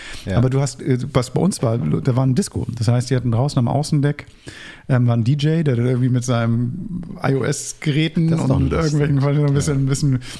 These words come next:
Speaker 2: Disco, Ita-, Italo-Disco gemacht hat. Das war ganz lustig. Ähm, nee, ansonsten ist da nicht so viel. Also die haben, die haben kein Kino oder sowas, ähm, gar nichts an Bord. Die Leute, guck mal, die Leute wollen da auch einfach nur rüber, ne? Das sind acht
Speaker 1: Ja.
Speaker 2: Stunden, die den fahren und die wollen, die meisten pennen.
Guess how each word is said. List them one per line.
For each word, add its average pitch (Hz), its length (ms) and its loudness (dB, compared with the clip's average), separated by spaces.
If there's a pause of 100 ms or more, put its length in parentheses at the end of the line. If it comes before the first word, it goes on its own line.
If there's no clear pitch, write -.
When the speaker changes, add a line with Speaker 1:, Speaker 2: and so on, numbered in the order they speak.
(160)
Speaker 2:
Disco, 175 280 0
Ita-, 123 440 -2
Italo-Disco 147 640 0
gemacht 117 320 0
hat. 151 100 0
Das 135 100 -2
war 127 100 2
ganz 117 160 0
lustig. 131 340 0 (800)
Ähm, 123 400 2
nee, 117 160 4
ansonsten 101 300 0
ist 117 120 0
da 120 40 4
nicht 110 120 2
so 117 100 -2
viel. 101 380 -2
Also 107 160 -2
die 110 140 0
haben, 113 340 0
die 107 100 -4
haben 104 260 0 (580)
kein 120 240 0
Kino 151 380 2
oder 131 180 0
sowas, 123 540 -2
ähm, 107 680 0 (100)
gar 90 140 0
nichts 92 160 -2
an 90 120 0
Bord. 95 180 0
Die - 20 -2
Leute, 113 280 2
guck - 200 -6
mal, 110 100 2
die 95 100 -2
Leute 107 300 0
wollen 110 200 2
da 110 40 2
auch 98 120 -6
einfach 110 200 0
nur 95 140 2
rüber, 101 240 2
ne? 90 140 0
Das 101 160 -2
sind 107 120 0
acht 98 100 0
Speaker 1:
Ja. 90 40 -4
Speaker 2:
Stunden, 117 340 0
die 107 80 2
den 107 180 2
fahren 110 380 0
und 101 120 0
die 104 100 0
wollen, 107 240 0
die 101 60 -2
meisten 110 280 0
pennen. 117 320 0